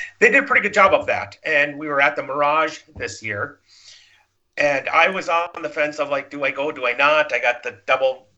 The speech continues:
double vaccines. Um, and I was like, "Okay, well, I have, I've been around a lot of people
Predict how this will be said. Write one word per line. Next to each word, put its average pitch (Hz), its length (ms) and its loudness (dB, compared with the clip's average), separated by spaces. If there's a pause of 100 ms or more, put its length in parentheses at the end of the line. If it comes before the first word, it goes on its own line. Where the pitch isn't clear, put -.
(160)
double 147 280 2
vaccines. 151 880 -2
Um, 123 560 -2 (360)
and 135 120 0
I 127 60 -2
was 120 120 -6
like, 120 140 -2
"Okay, 135 240 -6
well, 127 220 0
I 120 80 0
have, 135 280 -2
I've 147 140 2
been 147 280 -8
around 139 500 0
a 123 40 -6
lot 120 220 4
of - 80 -8
people 151 520 -2